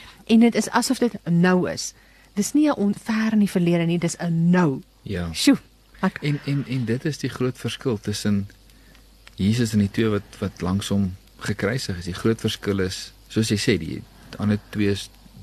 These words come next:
Speaker 2: dood in die graf, maar Jesus is lewendig en hy verander nog steeds mense se lewens elke dag.
Speaker 1: Elke dag. En
Speaker 2: As
Speaker 1: ook,
Speaker 2: bewys, ja.
Speaker 1: wat dit vir my voel in my hart is, dit is nie hy het net toe opgestaan nie,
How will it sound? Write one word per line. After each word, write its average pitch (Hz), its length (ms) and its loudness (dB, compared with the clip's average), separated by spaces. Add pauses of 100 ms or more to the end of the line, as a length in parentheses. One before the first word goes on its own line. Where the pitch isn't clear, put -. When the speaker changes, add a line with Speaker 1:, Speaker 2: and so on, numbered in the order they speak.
(100)
Speaker 2:
dood 113 320 2
in 82 100 -6
die 95 100 -2
graf, 101 340 -2 (540)
maar 90 120 -2
Jesus 104 340 -2
is 104 140 -6
lewendig 104 480 -2
en 92 280 -6 (640)
hy 92 140 -4
verander 113 460 0
nog 107 180 0
steeds - 300 -4
mense 95 380 -2
se 95 200 -6
lewens 87 680 -2 (800)
elke 101 320 -10
dag. 85 360 -10
Speaker 1:
Elke 233 220 2
dag. 220 120 0 (260)
En 262 180 2
Speaker 2:
As 285 120 4
Speaker 1:
ook, 262 200 4
Speaker 2:
bewys, 95 420 -4
ja. 95 240 -4
Speaker 1:
wat 214 120 6
dit 226 100 2
vir 262 120 2
my 233 40 2
voel 269 160 2
in 254 60 6
my 240 80 6
hart 170 280 0
is, - 180 -4 (640)
dit 226 140 -2
is 240 140 0
nie 349 100 6
hy 269 60 4
het 233 100 4
net 196 320 4 (180)
toe 311 140 6
opgestaan - 600 -2
nie, - 180 -12